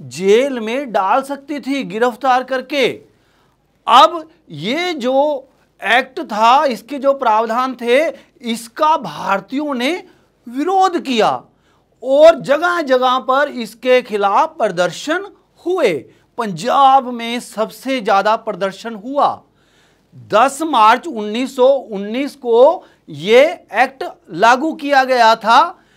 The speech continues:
पूरे भारत में, और दस अप्रैल उन्नीस सौ उन्नीस को क्या हुआ कि जब लोग प्रदर्शन कर रहे थे पंजाब के अंदर, तो वहाँ के दो प्रसिद्ध नेता, एक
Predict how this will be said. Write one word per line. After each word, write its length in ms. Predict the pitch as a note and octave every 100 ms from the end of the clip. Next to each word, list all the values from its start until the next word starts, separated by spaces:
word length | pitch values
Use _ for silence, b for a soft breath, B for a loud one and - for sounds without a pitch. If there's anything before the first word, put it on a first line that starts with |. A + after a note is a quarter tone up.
| b B3+
पूरे 220 | C4+ D4+
भारत 480 | G3 E3+ A3+ C4+ C4+
में, 280 | A#3 E3+ - b b b A#3
और 200 | B3+ A#3
दस 400 | C#3 G3 B3 D#4+
अप्रैल 520 | D#4+ D#4 A#3 A#3+ C4+
उन्नीस 680 | - A3 A#3 C4 D#4 D4 -
सौ 100 | A#3 B3+ C#4 C#4 -
उन्नीस 420 | A#3 B3+ D4+ D#4+ D#4+
को 260 | A3 A3 B3
क्या 220 | - A3+
हुआ 600 | C4 G3 F3 F3 G3+ D#4 D4+ b b _ -
कि 420 | A3+ C4 E4 E4 b b D#3
जब 320 | B2+ A3 D4+
लोग 340 | B3+ A3+ C4 -
प्रदर्शन 500 | G3+ G3+ G3+ D4 E4
कर 160 | C4+
रहे 300 | A3 G#3+ G#3
थे 220 | G#3 G#3+ G#3+
पंजाब 540 | G#3+ F#3+ F#3 A3+ C#4
के 200 | C#4 A3
अंदर, 540 | F#3 F3 F#3 A3 C#4 C4+ b _
तो 80 | A3
वहाँ 480 | B3 A3+ G3+ C4 D#4+
के 240 | - C4
दो 560 | G#3 C3+ A2+ A3+ D#4 E4
प्रसिद्ध 560 | E4 B3+ B3 C#4 D#4+
नेता, 640 | C#4+ A3+ G3+ G3+ A#3+ D3+ b b b _ _
एक 280 | A3 C4+ A3+